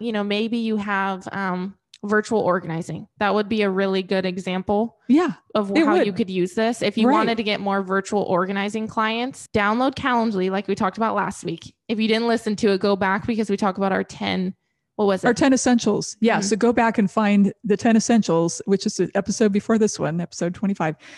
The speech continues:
Speaker 2: And we talk about Calendly.
Speaker 1: Yeah. Ten essential, like, apps and programs that we use every day. So download Calendly, make yourself a link. It's a free platform. So that way you have a link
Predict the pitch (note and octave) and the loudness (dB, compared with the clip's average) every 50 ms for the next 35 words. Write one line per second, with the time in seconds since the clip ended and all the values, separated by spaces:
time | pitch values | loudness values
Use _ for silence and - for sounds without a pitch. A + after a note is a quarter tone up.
0 | - - - - G#3+ G3 G3 G3 - A3 G3+ G#3 - F3+ F3 D3 - - - G3 | -20 -20 -6 -2 0 2 2 2 2 0 0 0 0 0 -2 -2 -4 -6 -6 -4
1 | F#3 F#3 F3+ D#3+ - D#3 D#3+ G#3+ - _ _ - B3 A3+ G3 - - - - B3+ | -4 -4 -4 -4 -4 -6 -8 -8 -10 _ _ -4 -2 0 0 -2 -4 -4 -4 -2
2 | B3+ B3+ A#3+ - A#3+ A3+ A3+ - - G#3 F#3+ F#3 G3 G3 F#3+ - - G3 G3 G3 | -2 -2 -2 -2 -4 -4 -4 -4 -4 -2 -2 0 -2 -4 -4 -4 -4 -2 -2 -2
3 | - - - F#3+ F#3 - G3+ F3+ F3+ F3 F#3 F3 F3+ G3+ - F3+ F3+ F3 F3 F3 | -4 -6 -8 -8 -6 -2 -2 -2 0 0 -2 -2 -2 -4 -4 -2 -2 -2 -2 -2
4 | - C3 E3+ G3 F3+ - - - - _ _ _ _ _ - G#3 G3 F#3 G#3 G3 | -2 -4 -4 -4 -4 -6 -6 -8 -10 _ _ _ _ _ -4 -4 -2 0 0 0
5 | G3 G3+ A#3 B3 B3+ B3+ - B3+ B3+ A#3+ A#3+ A#3+ A#3 G#3 G3 F#3+ F#3 F#3 F#3 F#3 | 0 2 0 0 -2 -2 -2 -2 0 0 0 0 -2 -2 -2 -2 -2 -2 -2 -2
6 | F#3 F#3 - - B3 - - B3+ B3+ - C4+ B3+ B3 A3+ G#3+ G#3 - A3+ - - | -4 -2 -2 -2 -2 0 0 -2 -2 -2 -4 -2 -2 -2 -2 -2 -4 -4 -6 -6
7 | G3+ - - F#3+ F#3+ A3+ A#3 B3+ - _ _ - - A#3+ G#3 - - G3+ F#3 F3+ | -8 -4 -2 0 0 0 -2 -4 -8 _ _ -6 -4 -2 -2 -2 -2 -2 0 0
8 | F3+ F#3+ - G#3 G3+ G3 G3 G3+ G#3+ G#3+ G#3 G#3+ G#3 G#3 A#3 A#3 G#3+ A3+ G3+ G3+ | 0 -2 -2 -2 0 0 0 0 0 2 2 2 0 0 0 -2 0 0 -2 -2
9 | G#3 A3+ A3 F#3+ F#3+ - - - | 0 -2 -2 -2 -2 -4 -8 -12